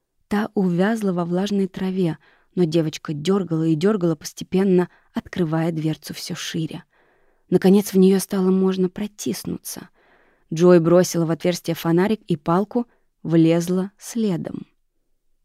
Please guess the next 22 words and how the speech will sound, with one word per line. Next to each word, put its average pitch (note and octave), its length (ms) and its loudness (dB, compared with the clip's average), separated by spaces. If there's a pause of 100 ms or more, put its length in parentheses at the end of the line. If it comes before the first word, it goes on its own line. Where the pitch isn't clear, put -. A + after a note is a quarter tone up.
(120)
Хотя - 280 0
было A3+ 220 6
только F3 280 0
три G#3 200 -2
часа F3 320 -6
дня, F3 360 0 (460)
под D#3 240 0
домом F3 320 2
стояла E3 520 -4
темень. D#3 480 -6 (720)
Хорошо, C4+ 400 -2
что F3 240 0
Рут E3 200 0
подумала E3 440 2
про D#3 120 -8
фонарик. E3 600 -2 (560)
Джой F3 360 2
оставалось F#3 580 -2
лишь F#3 280 -2 (100)
проползти G3+ 680 -2
по F3+ 140 -2
земле, E3+ 460 2